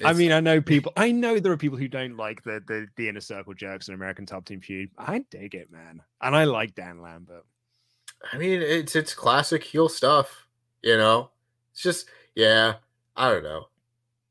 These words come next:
Speaker 2: It's, it's, it's, it's tricky. Uh, Kevin May says, "So the Punk Eddie match, this anger-filled match with,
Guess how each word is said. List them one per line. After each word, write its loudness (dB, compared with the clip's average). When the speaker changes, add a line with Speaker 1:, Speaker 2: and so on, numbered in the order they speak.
Speaker 2:
It's, 0
it's, -8
it's, -12
it's -12
tricky. -18
Uh, 0
Kevin 4
May 8
says, 4
"So 6
the 4
Punk 0
Eddie 2
match, -4
this -2
anger-filled 2
match -2
with, -6